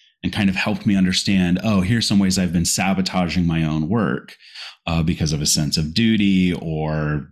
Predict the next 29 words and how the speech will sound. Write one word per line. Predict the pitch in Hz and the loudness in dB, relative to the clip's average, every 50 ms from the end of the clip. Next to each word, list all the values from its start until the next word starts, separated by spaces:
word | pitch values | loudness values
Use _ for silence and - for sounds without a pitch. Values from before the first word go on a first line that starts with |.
| _ - | _ -6
you | 80 80 | -4 -2
know, | 78 78 76 76 80 - 98 98 - - - - - _ _ - | -2 0 0 -2 -2 -2 -4 -6 -6 -6 -8 -10 -10 _ _ -2
all | 101 98 - 185 | 0 0 0 0
the | - | -2
things | - - - 80 78 156 - | -4 -4 -2 -2 0 0 0
that | - 76 | 0 0
we | 85 82 | 0 0
do | 76 80 - | 0 0 -2
to | 73 | -2
get | 69 80 - | -2 -4 -2
in | - | -2
our | 80 76 76 | -2 -2 -2
own | 76 71 71 76 | -4 -4 -2 -2
way." | 76 71 67 57 52 80 - - - - - - - - - - _ _ - | -2 -2 -4 -4 -4 -6 -8 -8 -10 -16 -16 -16 -18 -20 -20 -20 _ _ -2
Um, | 180 - - 170 - - 73 73 67 - - _ _ _ _ _ _ _ _ _ _ _ - | 0 2 2 2 2 2 2 0 0 -2 -6 _ _ _ _ _ _ _ _ _ _ _ -4
and | 104 110 | -2 0
it's | 110 - | 0 0
been | - 127 117 117 | 2 2 4 4
really | 131 156 170 180 | 4 4 4 4
valuable | 135 123 117 117 117 120 123 113 107 | 4 2 0 0 0 0 0 2 4
and | 101 98 | 4 4
it's | 95 92 - | 2 2 0
been | - 104 98 95 95 | 0 2 4 6 6
really | 95 95 95 87 | 6 4 4 4
magical | 82 78 78 76 73 - 76 - - - - - - _ - - - - - - - _ _ - | 2 0 -2 -2 -4 -6 -8 -6 -6 -6 -6 -8 -10 _ -20 -20 -20 -20 -20 -20 -20 _ _ -6
to | - 98 | -4 -4
kind | 92 - - 104 98 95 95 90 | -4 -4 -2 0 2 2 4 2
of | 90 87 85 85 82 87 - - _ _ - - 92 90 | 2 2 0 0 0 -2 -4 -6 _ _ -8 -8 -6 -2
deploy, | - 95 92 92 - - - 107 101 101 98 98 95 92 92 90 90 90 87 - | 2 2 0 0 0 -4 -2 0 2 4 4 4 2 2 2 0 0 -2 -4 -8